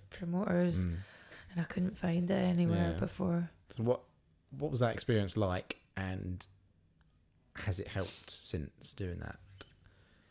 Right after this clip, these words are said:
Speaker 1: It helps a lot, but I never, um,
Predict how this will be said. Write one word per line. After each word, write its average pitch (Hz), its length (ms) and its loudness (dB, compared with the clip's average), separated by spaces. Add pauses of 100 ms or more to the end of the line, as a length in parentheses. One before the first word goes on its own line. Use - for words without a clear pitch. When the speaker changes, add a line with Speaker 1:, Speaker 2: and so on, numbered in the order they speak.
(320)
Speaker 1:
It 214 160 -2
helps 233 400 6
a 208 80 8
lot, 175 340 10
but 165 140 6
I 180 180 6
never, 208 480 8
um, 170 480 6